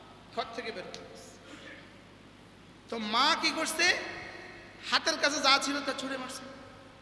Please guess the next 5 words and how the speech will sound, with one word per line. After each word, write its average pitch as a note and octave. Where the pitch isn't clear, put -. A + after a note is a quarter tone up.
একটা C#4
কাঁথা G3
ছুঁড়ে G3+
মারছে, F3+
কাঁথা। -